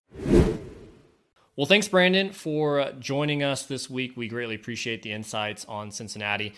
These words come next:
Uh, let's talk a little bit about the national scene of college football. We had, you know, obviously the sleepy week that is always sleepy before it happens and still is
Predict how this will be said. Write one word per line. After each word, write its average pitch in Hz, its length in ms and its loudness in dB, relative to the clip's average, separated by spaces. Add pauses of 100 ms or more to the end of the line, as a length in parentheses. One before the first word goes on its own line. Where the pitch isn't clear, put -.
(240)
Uh, 113 120 -4
let's 175 320 0
talk 180 320 -2
a 143 40 0
little 147 280 0
bit 147 200 2
about 123 380 0
the 123 320 -4
national 127 480 -2
scene 123 440 -4
of 107 260 -6
college 104 320 -8
football. 147 560 2 (260)
We 139 300 0
had, 147 500 2 (220)
you 143 100 -6
know, 127 160 -2
obviously 147 480 4
the 156 60 0
sleepy 147 340 -2
week 139 260 0
that - 220 0
is 151 160 2
always 147 640 2
sleepy 220 380 0
before 175 320 2
it 147 40 -8
happens 135 440 2
and 123 140 -6
still 143 280 4
is 131 120 0